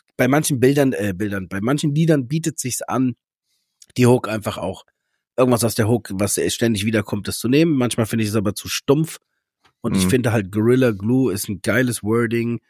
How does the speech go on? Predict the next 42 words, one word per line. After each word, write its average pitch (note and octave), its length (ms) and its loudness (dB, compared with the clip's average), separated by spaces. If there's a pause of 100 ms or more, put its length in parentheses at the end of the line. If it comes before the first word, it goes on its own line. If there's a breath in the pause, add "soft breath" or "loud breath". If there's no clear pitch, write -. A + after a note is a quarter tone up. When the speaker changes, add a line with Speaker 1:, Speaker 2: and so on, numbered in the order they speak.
(340)
Speaker 1:
dieses G#2 200 -6
ganze A#2+ 320 -2
Affending. B2 640 0
Übrigens, D3 460 2
wenn B2+ 100 4
ihr B2 80 4
Bock C#3 260 0
habt, - 180 -2
TikToks - 440 -2
und A#2+ 220 -2
Instagram-Videos A#2 720 -2
zu - 100 -6
machen, A#2+ 360 -2 (440)
gegen C3 220 2
die A#2+ 140 0
A A2+ 180 4
F A#2+ 180 0
D C3 300 4
und A2 160 0
so, A#2 140 0
dann A2+ 200 0
macht B2 360 0
hier B2+ 200 0
Zoff - 320 -2
mit A#2 260 -4
Affen A2+ 520 -2 (460)
komplett A#2+ 540 0
Rage. B2 560 0
<clears throat> D3+ 440 2 (160)
So B2 160 -2
macht B2+ 280 0
es C3 120 -2
mit A#2 140 0
dem A#2 160 2
Song. A#2+ 340 -2 (440)
Das - 140 -16
soll A#2 180 2
die A2+ 80 4
Speaker 2:
Ja. A#2 60 4
Speaker 1:
neue A2 220 4
Hymne, B2 260 4
äh, G#2+ 640 0